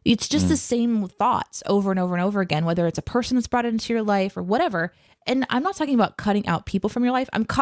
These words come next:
Speaker 1: I'm talking about cutting out the care of what they mean to you or, like, what they're gonna be. If they're gonna be a really good friend or a deep person for you, then they're gonna stick around. I don't know. I'm just, this is true.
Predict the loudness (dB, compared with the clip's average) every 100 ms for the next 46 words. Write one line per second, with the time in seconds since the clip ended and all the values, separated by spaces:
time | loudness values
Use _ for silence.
0 | 0 -2 -2 0 0 0 0 2 0 0
1 | -4 0 0 0 0 0 0 0 0 0
2 | 0 0 0 2 2 2 -2 0 0 2
3 | 0 0 0 2 0 0 -2 0 -2 0
4 | -2 0 0 2 -2 0 -2 -2 -2 0
5 | 2 -2 -2 -2 -2 -2 -2 0 0 -2
6 | 0 0 0 0 0 0 -2 0 -2 -2
7 | -2 0 0 0 -2 -4 _ _ -8 -2
8 | 0 0 -2 -6 -10 -18 -10 0 2 2
9 | 0 0 -2